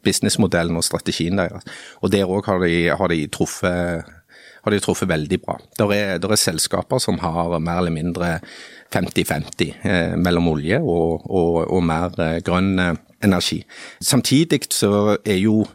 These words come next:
det er jo ikke leverandørleddet i, i, i oljeservice som, som driver den utviklingen. Der er de jo avhengig av de, de større aktørene, og så er de avhengig av, eh, rammeverk og avhengig av, eh,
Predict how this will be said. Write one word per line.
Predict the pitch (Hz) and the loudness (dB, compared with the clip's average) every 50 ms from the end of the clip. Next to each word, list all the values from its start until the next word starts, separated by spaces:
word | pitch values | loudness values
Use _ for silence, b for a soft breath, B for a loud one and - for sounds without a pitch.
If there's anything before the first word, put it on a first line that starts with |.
| b b b b b b b b - | b b b b b b b b -2
det | - 104 | 0 0
er | 101 | 2
jo | |
ikke | - 135 123 | 2 2 0
leverandørleddet | 120 - 110 107 98 - 95 98 110 120 127 123 120 107 - - 90 87 85 - | 2 2 0 0 0 2 2 2 2 2 0 0 0 -2 -2 -2 0 0 0 0
i, | - 90 87 87 87 85 87 82 80 87 85 80 - | 0 -2 -2 -4 -4 -4 -4 -2 -2 -2 -4 -4 -4
i, | 101 98 90 87 85 - - - | -2 -4 -2 -4 -6 -8 -6 -2
i | 107 | 0
oljeservice | 95 85 82 85 98 - - 120 110 92 85 - - - - | 0 0 0 0 0 2 2 2 2 2 0 -2 -2 -4 -4
som, | - - 90 87 87 82 B B B B B B B B | -2 0 0 0 0 -2 B B B B B B B B
som | - - 104 92 - | 0 0 0 0 0
driver | - 87 - 92 87 95 101 104 95 | 0 0 0 2 2 2 0 0 0
den | 87 87 90 92 95 | 0 0 2 2 2
utviklingen. | 104 - - - 107 - - 87 87 92 78 69 - - - | 0 0 0 -2 -2 -2 -2 -4 -4 -4 -6 -8 -10 -4 -2
Der | 87 90 95 | 0 0 2
er | 90 | 2
de | 92 90 | 2 2
jo | 87 85 | 2 2
avhengig | 87 85 82 87 87 92 98 98 87 | 2 0 0 0 0 0 0 0 0
av | 85 85 82 | 0 0 0
de, | 80 85 87 87 82 - - - | -2 -2 -2 -2 -4 -6 -10 -10
de | 107 92 95 95 - | -8 -4 -2 -2 0
større | - - - 90 87 85 - 101 98 92 - | 0 0 0 0 -2 0 -2 -2 -2 -2 -2
aktørene, | - 98 - - - 85 95 120 151 185 | -2 -4 -2 0 0 0 2 2 2 2
og | 139 101 | 2 0
så | - 92 | 0 0
er | 85 | 0
de | 87 | 0
avhengig | 80 80 90 82 80 85 92 90 | -2 -2 -2 -2 -2 0 0 0
av, | 80 82 82 85 85 92 - | 0 0 -2 -2 -4 -6 -2
eh, | - 90 82 | -2 0 2
rammeverk | 87 85 80 82 95 143 180 - - - - - 85 | 2 2 2 2 2 0 0 -2 -4 -6 -4 -4 -2
og | 85 87 90 | -2 -2 -2
avhengig | 85 87 - 95 85 85 92 98 | -4 -2 -2 0 0 2 2 2
av, | 82 82 85 - 101 87 | 2 2 0 0 0 -2
eh, | 80 85 82 | -2 0 -2